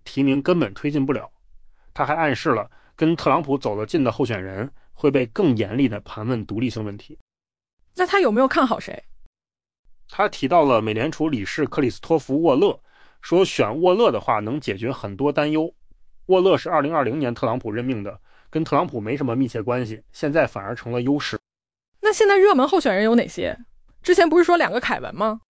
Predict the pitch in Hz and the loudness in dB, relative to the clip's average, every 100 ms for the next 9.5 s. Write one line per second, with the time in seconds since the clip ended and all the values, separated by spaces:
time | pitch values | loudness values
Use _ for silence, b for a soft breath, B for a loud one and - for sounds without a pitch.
0 | _ _ _ _ _ - 143 107 b b | _ _ _ _ _ 0 0 0 b b
1 | b b 120 113 180 127 120 139 135 - | b b -2 0 -2 0 -2 0 -4 -6
2 | 117 143 139 110 135 143 135 104 - 131 | -4 0 0 -2 -2 0 -2 -4 -6 -6
3 | - 107 107 160 170 117 - 110 143 156 | -6 -6 -2 2 2 0 -6 -6 -6 -6
4 | - 120 - 117 139 156 139 127 151 143 | -2 0 2 0 0 -2 0 0 0 0
5 | 170 151 98 107 139 135 113 123 131 110 | -2 -2 -2 -4 -2 -2 0 0 0 -2
6 | - 104 110 135 147 156 160 - 185 - | -6 -4 -2 -2 -2 -2 -2 0 0 -2
7 | b b b b - 185 196 190 135 185 | b b b b -4 -2 0 2 0 0
8 | 175 120 156 170 165 175 - 139 180 113 | -2 0 2 2 2 0 0 0 0 -2
9 | 165 170 117 98 | 0 0 -4 -8